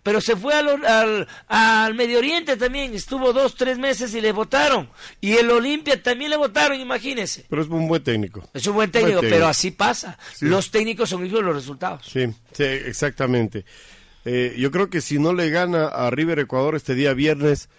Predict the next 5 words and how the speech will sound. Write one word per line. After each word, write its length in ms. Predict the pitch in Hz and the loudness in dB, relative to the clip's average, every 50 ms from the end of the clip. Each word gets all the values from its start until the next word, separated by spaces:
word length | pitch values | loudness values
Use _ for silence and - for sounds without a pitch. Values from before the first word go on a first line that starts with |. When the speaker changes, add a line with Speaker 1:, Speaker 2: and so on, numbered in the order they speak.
| _ _ _ _ _ _ - | _ _ _ _ _ _ -6
Speaker 2:
la 120 | 127 127 | -4 -2
dirigencia 640 | 120 120 120 110 - 143 156 151 - - 147 139 | -2 -2 -4 -2 -2 -2 -2 0 -2 -2 -2 -2
del 160 | 123 117 113 110 | -2 -2 -2 -4
Deportivo 480 | 113 101 110 117 110 123 147 143 123 | -4 -6 -6 -8 -8 -6 -6 -6 -6
Cuenca 420 | - 139 147 139 - 151 143 139 | -6 -6 -6 -4 -4 -4 -4 -4